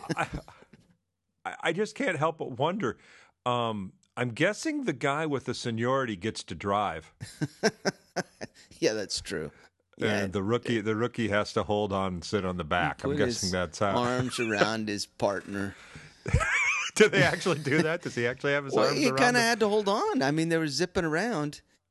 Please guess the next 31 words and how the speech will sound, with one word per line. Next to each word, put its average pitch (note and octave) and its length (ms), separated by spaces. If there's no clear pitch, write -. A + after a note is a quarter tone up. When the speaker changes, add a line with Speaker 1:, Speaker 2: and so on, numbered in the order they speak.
Speaker 2:
And F#3 160
then G#3+ 180
I F3 140
think A3+ 300
what D#3 140
they B2+ 100
really, C3+ 280
I C3+ 100
don't C#3+ 340
think G#2 200
they F2 220
normally G#2 360
patrol G#2+ 400
like F2 240
that. D#2 220
I G#2 100
think C#3+ 280
they A2+ 120
were F#2 140
just, - 440
uh, F#2 220
had G#2+ 280
to G2 120
make G2+ 320
rounds A2 380
to F2+ 120
drop F#2 400
people F#2+ 300
off G2+ 260
at - 100
certain, F#2 640